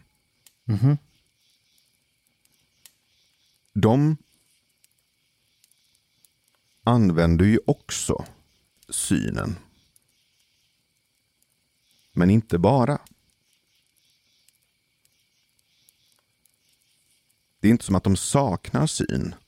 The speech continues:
Speaker 2: eller nedvärderar syn. De bara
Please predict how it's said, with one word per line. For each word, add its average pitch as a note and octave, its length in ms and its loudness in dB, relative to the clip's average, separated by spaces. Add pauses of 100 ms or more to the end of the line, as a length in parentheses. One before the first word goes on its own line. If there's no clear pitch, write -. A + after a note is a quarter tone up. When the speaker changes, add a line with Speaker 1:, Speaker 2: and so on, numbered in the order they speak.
(340)
Speaker 2:
eller D#2+ 400 -2 (500)
nedvärderar E2+ 1200 0
syn. - 400 -8 (600)
De G2 120 0
bara G2+ 300 -2